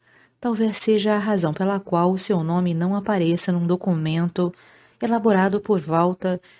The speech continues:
de cento e quarenta depois de Cristo. Conhecido como o Pastor de Hermas,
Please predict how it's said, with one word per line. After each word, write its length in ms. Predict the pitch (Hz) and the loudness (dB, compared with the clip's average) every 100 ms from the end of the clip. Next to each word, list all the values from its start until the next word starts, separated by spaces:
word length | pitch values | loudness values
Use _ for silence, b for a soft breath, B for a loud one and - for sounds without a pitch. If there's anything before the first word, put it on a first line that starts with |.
| b | b
de 260 | 175 175 180 | -2 2 2
cento 320 | 175 240 226 | 2 0 0
e 60 | 240 | -2
quarenta 680 | 240 220 165 170 170 180 - | 0 2 2 0 -2 -4 -4
depois 320 | - 202 165 160 | -6 -2 -2 -2
de 80 | |
Cristo. 540 | 185 170 151 - - 165 - _ _ _ _ _ _ _ | -2 -2 -2 -4 -8 -12 -14 _ _ _ _ _ _ _
Conhecido 580 | - 185 175 - 202 202 | 2 2 2 2 2 2
como 260 | 196 208 214 | 0 0 0
o 60 | |
Pastor 460 | 214 208 - 170 170 | 0 -2 -2 0 0
de 200 | 160 180 | 0 0
Hermas, 600 | 170 170 156 151 - - | 0 -2 -6 -6 -6 -8